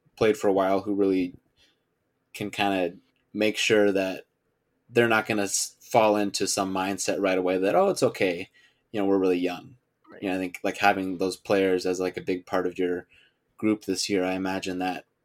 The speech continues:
Speaker 1: kinda helps, you know, kinda steady them and just kinda lift and consistently keep their expectations high, maybe on a day-to-day basis.
Speaker 2: Yeah, definitely. I would agree with that. Um, and I think,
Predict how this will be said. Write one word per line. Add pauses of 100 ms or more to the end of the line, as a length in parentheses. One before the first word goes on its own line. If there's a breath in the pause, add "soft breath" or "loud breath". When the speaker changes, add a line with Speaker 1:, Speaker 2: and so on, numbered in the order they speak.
(160)
Speaker 1:
kinda
helps, (920 soft breath)
you
know,
kinda
steady
them
and
just
kinda
lift (260)
and (200)
consistently
keep
their (200)
expectations
high, (160)
maybe
on
a
day-to-day
basis. (1000 soft breath)
Speaker 2:
Yeah,
definitely. (160)
I
would
agree
with
that. (180)
Um, (200)
and
I
think,